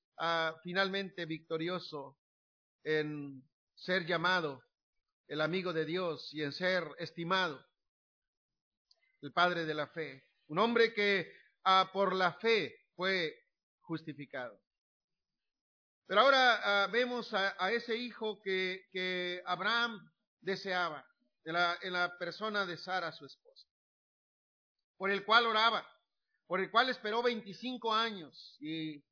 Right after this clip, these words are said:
decimos rápido, veinticinco años, pero en la edad de Abraham y en la edad de Sara y en la circunstancia de la esterilidad de Sara,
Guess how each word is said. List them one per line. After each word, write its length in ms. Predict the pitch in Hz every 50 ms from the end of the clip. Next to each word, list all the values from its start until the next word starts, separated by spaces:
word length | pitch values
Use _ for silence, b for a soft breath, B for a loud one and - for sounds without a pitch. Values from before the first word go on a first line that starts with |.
| _ _ _
decimos 440 | - 165 160 165 214 226 220 214 175
rápido, 480 | 165 190 208 214 214 214 190 180 180 165
veinticinco 680 | 180 190 185 185 180 180 160 - 202 214 208 - 196
años, 460 | 190 196 208 214 208 202 190 175 - b b b b b
pero 320 | _ 175 180 185 185 185 196 202
en 160 | - 185 185 185
la 140 | 185 180
edad 420 | 185 185 202 226 220 220 214 196 190
de 120 | 185 185 185
Abraham 420 | 180 165 190 208 220 220 214 190
y 60 | 190
en 80 | 190 185
la 60 | 185
edad 340 | 180 190 208 214 208 202 190
de 100 | 190 180
Sara 320 | - 202 202 214 208 202
y 120 | 196 190 190
en 60 | 190
la 100 | 190 185
circunstancia 760 | - 190 185 - 190 175 - - 202 226 233 220 - 208 196
de 80 | 196
la 80 | 190 190
esterilidad 540 | 180 - 190 185 185 180 185 185 202 202 208
de 80 | 196
Sara, 380 | - - 202 208 202 202 190